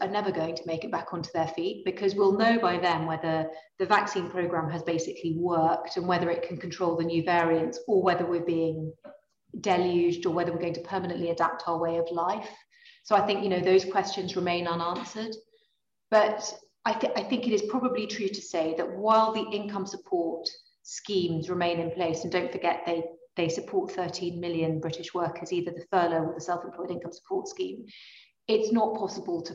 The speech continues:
properly diagnose the extent of unemployment because, because some of it is being sustained that may not be there by the end of twenty twenty-one.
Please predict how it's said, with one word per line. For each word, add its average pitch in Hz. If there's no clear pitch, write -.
properly 160
diagnose 170
the 180
extent 175
of 165
unemployment 175
because, 196
because 185
some 185
of 170
it 165
is 160
being 165
sustained 160
that 139
may 170
not 165
be 165
there 165
by 160
the 160
end 165
of 165
twenty 170
twenty-one. 170